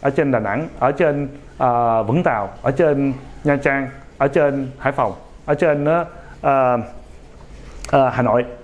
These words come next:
Tại sao vậy? Tại vì á, mình mà có bạn bè, anh mà có bạn bè hết trơn á,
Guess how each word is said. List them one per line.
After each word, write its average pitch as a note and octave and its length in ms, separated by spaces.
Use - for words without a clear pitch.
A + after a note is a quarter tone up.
Tại C#3+ 120
sao E3 180
vậy? D3 160
Tại D3 160
vì D3 140
á, G3+ 180
mình D#3+ 220
mà D#3 80
có A#3 280
bạn D#3 280
bè, C#3 300
anh F#3 140
mà E3+ 80
có G3 160
bạn D#3 180
bè C3 120
hết F#3+ 160
trơn F#3 240
á, G3+ 120